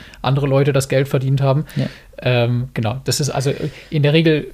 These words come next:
Speaker 1: nicht besonders clever, genauso wie ich warte einfach mal ab, selbst wenn ich nicht mehrere Kinder habe und, äh, erstmal erbt mein Ehegatte von mir und dann erbt das eine Kind und irgendwann das eine Enkelkind und dasselbe Vermögen wird wieder und wieder und
Speaker 2: Ja.
Speaker 1: wieder belastet. Gerade bei Immobilien,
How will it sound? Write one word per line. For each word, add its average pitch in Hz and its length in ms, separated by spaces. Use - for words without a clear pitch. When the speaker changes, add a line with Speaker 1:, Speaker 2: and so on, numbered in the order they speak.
Speaker 1:
nicht 160 260
besonders 165 320
clever, 160 300
genauso 139 440
wie 147 240
ich - 200
warte 143 280
einfach 143 300
mal 131 140
ab, - 280
selbst 139 300
wenn 135 100
ich 131 120
nicht 143 180
mehrere 151 380
Kinder 131 320
habe 135 260
und, 139 220
äh, - 280
erstmal 143 360
erbt 135 260
mein 127 300
Ehegatte 165 480
von 170 240
mir 190 280
und 135 200
dann 139 140
erbt 135 280
das 135 140
eine 135 240
Kind 202 260
und 160 140
irgendwann 156 420
das 139 140
eine 139 180
Enkelkind 165 320
und 135 80
dasselbe 139 320
Vermögen 147 400
wird 127 160
wieder 151 280
und 139 160
wieder 143 260
und 131 160
Speaker 2:
Ja. 160 60
Speaker 1:
wieder 151 120
belastet. 120 560
Gerade 147 260
bei 143 140
Immobilien, 170 600